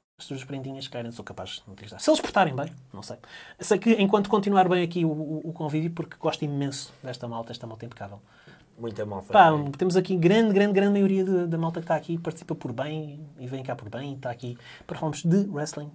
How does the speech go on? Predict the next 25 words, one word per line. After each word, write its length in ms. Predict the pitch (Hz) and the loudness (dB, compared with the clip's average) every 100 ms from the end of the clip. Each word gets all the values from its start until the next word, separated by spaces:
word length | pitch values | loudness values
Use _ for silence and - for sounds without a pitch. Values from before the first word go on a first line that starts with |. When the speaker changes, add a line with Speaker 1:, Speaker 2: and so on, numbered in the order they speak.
| - 131 | -18 -16
Speaker 1:
e 60 | |
estamos 280 | 127 131 127 | -14 -12 -12
aqui 160 | 127 - | -12 -12
todos 220 | 123 120 | -12 -10
muito 180 | 120 117 | -12 -10
bem 160 | 117 | -12
neste 200 | 120 110 | -8 -8
Speaker 2:
Exatamente. 320 | 98 98 85 | -8 -10 -14
Speaker 1:
bocadinho. 100 | 85 - - - - | -16 -20 -18 -18 -2
E 80 | 160 | 2
é 20 | |
isso 160 | 156 - | 2 0
que 60 | |
importa. 420 | 156 123 107 123 - - | -4 -4 -8 -12 -18 2
Por 180 | 302 330 | 8 10
isso, 340 | 254 - - | 8 4 0
meus 180 | 208 202 | 4 6
amigos, 380 | 202 156 127 - | 6 4 2 -2
eu 100 | 240 | 4
hoje 280 | 240 196 165 | 8 8 8
não 100 | 208 | 2
vos 100 | 196 | 2
tomo 220 | - 143 | 0 0
mais 220 | 139 151 - | 0 -4 -4
tempo. 340 | 135 127 | -6 -6